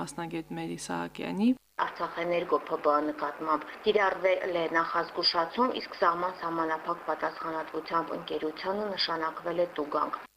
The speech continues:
Speaker 1: Էներգետիկայի բնագավառում հանձնաժողովի կողմից ընդունված յոթ որոշումով հաստատվել է սպառողներին ծառայությունների մատուցման պայմանագրերի օրինակելի ձև, իսկ չորս որոշումներով հաստատել է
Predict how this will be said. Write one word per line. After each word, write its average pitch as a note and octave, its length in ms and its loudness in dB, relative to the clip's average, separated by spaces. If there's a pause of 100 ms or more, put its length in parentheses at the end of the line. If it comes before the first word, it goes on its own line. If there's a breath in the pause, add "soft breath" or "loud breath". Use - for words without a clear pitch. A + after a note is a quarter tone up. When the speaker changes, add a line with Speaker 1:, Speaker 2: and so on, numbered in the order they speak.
(160)
Speaker 1:
Էներգետիկայի A3+ 800 4
բնագավառում G3+ 680 2
հանձնաժողովի E3 680 -6
կողմից E3 400 -6
ընդունված E3+ 540 -6
յոթ E3+ 180 -4
որոշումով F3 640 0
հաստատվել F#3+ 500 -6
է A3 80 -2
սպառողներին E3+ 720 -2
ծառայությունների E3+ 800 -6
մատուցման G3 580 -2
պայմանագրերի E3+ 800 -4
օրինակելի E3+ 680 -4 (100)
ձև, F3+ 240 2 (240)
իսկ - 320 -2
չորս B3+ 320 6
որոշումներով F3 720 -2
հաստատել A3+ 500 0
է C4 80 4